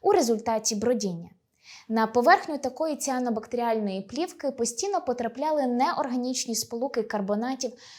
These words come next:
що змушувало ці угрупування мігрувати вгору до сонячного світла, аби уможливлювати фотосинтез.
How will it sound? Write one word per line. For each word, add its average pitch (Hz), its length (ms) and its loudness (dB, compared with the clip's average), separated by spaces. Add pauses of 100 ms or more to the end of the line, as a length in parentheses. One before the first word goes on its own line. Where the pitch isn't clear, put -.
що - 260 2
змушувало 311 560 0
ці 302 240 -4
угрупування 269 680 -4
мігрувати 254 580 -2
вгору 220 560 2 (220)
до 330 180 2
сонячного 240 640 -2
світла, 214 480 -6 (360)
аби 311 260 4
уможливлювати 214 720 -2
фотосинтез. - 880 -8